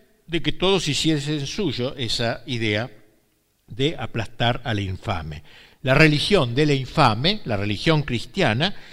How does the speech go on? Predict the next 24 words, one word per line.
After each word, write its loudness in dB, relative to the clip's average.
que -4
somete 0
la 4
razón 2
a -4
los 2
misterios 0
sobrenaturales 0
o -2
a 2
la 2
autoridad 2
de 0
una 2
revelación 2
trascendente 0
que -6
proviene 2
de 2
lo 4
alto, 2
no 0
es 4
sino 0